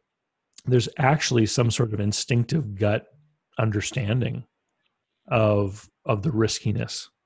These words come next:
that's involved in these businesses. And so,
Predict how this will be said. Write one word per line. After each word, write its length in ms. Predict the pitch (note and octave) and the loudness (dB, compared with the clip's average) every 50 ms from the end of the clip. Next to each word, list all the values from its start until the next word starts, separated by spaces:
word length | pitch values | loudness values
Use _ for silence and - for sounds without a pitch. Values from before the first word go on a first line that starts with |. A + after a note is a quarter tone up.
| _ _ - | _ _ -4
that's 160 | B2+ A#2 - | -2 -2 0
involved 440 | A#2 G#2+ G2 F#2 C3+ D#3 D#3 G#2+ G#2 | -2 -2 -2 -2 -2 -2 -2 -2 -2
in 80 | G#2+ G2 | -2 -2
these 160 | F#2+ F#2 F2+ | -4 -4 -4
businesses. 640 | - B2 B2+ B2 A#2+ A2 - - A2 A2 - - _ _ _ _ _ _ _ _ _ _ _ _ | -2 -2 0 0 -2 -4 -6 -10 -14 -14 -16 -20 _ _ _ _ _ _ _ _ _ _ _ _
And 440 | - C3 A#2 A#2 A2+ A2+ A#2 A#2+ - - _ _ _ _ _ _ _ _ _ _ _ _ _ _ _ _ _ _ _ - | -8 -6 -4 -2 -2 -4 -6 -8 -10 -14 _ _ _ _ _ _ _ _ _ _ _ _ _ _ _ _ _ _ _ -6
so, 460 | - - B2 A#2+ A#2+ A#2 A2+ A2+ | -2 0 2 2 2 2 0 -4